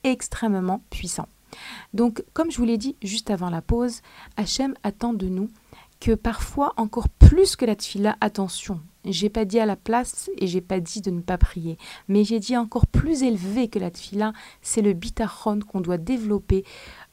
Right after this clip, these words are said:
envers Akadosh Baruch Hu. Et comment est-ce qu'on développe ce bitachon ? À travers d'abord ce que le Rav, euh, Barzowski, l'Admour de Slonim, nous explique qu'il y a trois niveaux de, de Emouna.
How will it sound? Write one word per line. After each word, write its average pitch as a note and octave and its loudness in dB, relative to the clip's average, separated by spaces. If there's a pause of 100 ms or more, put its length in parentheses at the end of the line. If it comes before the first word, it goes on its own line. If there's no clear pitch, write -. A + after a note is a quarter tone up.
(420)
envers A3+ 2
Akadosh F#3+ -4
Baruch D#3+ -4
Hu. - 0
Et A3+ 2
comment D4 -4
est-ce C4+ -6
qu'on B3+ -6
développe A3+ -2
ce A3+ -4
bitachon ? G#3+ -6 (400)
À G3+ -2
travers G#3 0
d'abord F#3+ 0 (400)
ce - -8
que E3+ -4 (140)
le F3+ -2
Rav, G3 2 (280)
euh, D#3+ -4 (180)
Barzowski, G#3+ -2
l'Admour F3 -4
de F3+ -4
Slonim, G#3 -4
nous F#3 -2
explique A3 -8 (300)
qu'il A#3+ -6
y C4+ 0
a C#4 0
trois - 0
niveaux F#3+ -4 (200)
de, F3+ 0
de E3 -2
Emouna. E3 -4